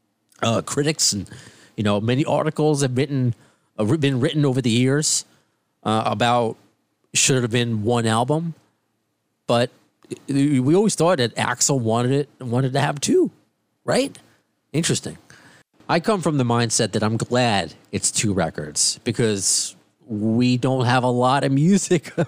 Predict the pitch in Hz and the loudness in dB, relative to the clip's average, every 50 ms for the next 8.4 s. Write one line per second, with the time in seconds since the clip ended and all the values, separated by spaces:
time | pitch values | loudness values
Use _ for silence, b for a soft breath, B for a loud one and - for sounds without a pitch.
0 | - - 151 - - - - 123 127 - - 151 139 127 120 175 156 156 151 160 | -2 -4 -6 -6 -6 -10 -10 -8 -8 -4 -2 -2 -2 0 0 0 0 0 2 0
1 | 147 135 139 147 156 175 185 180 156 131 - - 123 120 117 120 117 - - 131 | 2 2 2 4 4 4 4 2 0 0 0 -2 -2 0 0 -2 0 0 0 0
2 | 123 120 123 135 151 165 170 160 165 156 - 165 156 156 147 139 147 151 160 170 | 0 0 0 2 2 2 2 2 0 0 2 2 2 2 2 2 4 2 2 0
3 | - - 190 196 196 208 214 180 b b b b b b b b b b b b | 0 0 2 2 2 0 -2 -4 b b b b b b b b b b b b
4 | _ _ 92 90 - 117 101 101 87 82 78 - - B B B B B B B | _ _ _ _ -2 0 2 2 0 0 -4 -6 -10 B B B B B B B
5 | B B - 117 123 - 165 - - - 294 311 294 - 330 285 196 139 110 107 | B B -4 -2 0 0 0 0 0 2 2 2 2 2 0 0 0 2 0 0
6 | 104 95 101 - - - 120 110 156 156 165 196 208 233 202 156 165 165 151 135 | 2 2 2 0 0 0 -2 0 2 2 2 2 2 0 0 2 2 2 2 2
7 | 160 214 208 151 - - - 143 127 120 113 - 131 127 120 117 131 120 120 117 | 2 2 2 2 0 -2 0 0 -2 -2 -2 -2 -2 0 0 0 -2 -2 0 0
8 | 131 131 131 127 120 117 110 104 | 0 0 0 0 -2 -4 -8 -10